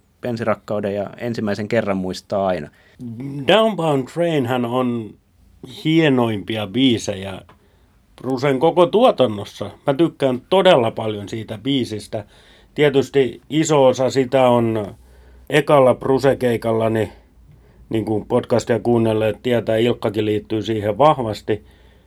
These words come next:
Speaker 2: niin siellä kuultu, Hampurissa kaksituhatta kolme kahdestoista kesäkuuta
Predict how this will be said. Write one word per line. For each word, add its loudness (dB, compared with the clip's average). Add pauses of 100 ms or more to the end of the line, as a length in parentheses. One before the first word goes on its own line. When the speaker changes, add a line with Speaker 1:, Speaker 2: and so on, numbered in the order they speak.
(260)
Speaker 2:
niin -2 (200)
siellä 4
kuultu, -2
Hampurissa 0
kaksituhatta -2
kolme 6
kahdestoista -2
kesäkuuta -4